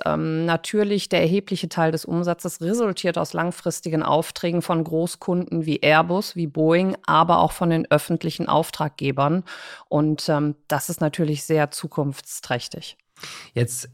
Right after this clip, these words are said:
Speaker 2: hat die Aktie ja, ähm, viel von dem schon antizipiert,
Speaker 1: Mhm.
Speaker 2: was wir jetzt erwarten an zusätzlichen Aufträgen durch eben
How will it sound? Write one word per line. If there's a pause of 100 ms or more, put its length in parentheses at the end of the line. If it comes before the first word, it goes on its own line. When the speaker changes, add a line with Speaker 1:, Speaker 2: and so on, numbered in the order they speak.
(140)
Speaker 2:
hat
die
Aktie
ja,
ähm,
viel
von
dem
schon
antizipiert,
Speaker 1:
Mhm.
Speaker 2:
was
wir
jetzt
erwarten
an
zusätzlichen
Aufträgen
durch
eben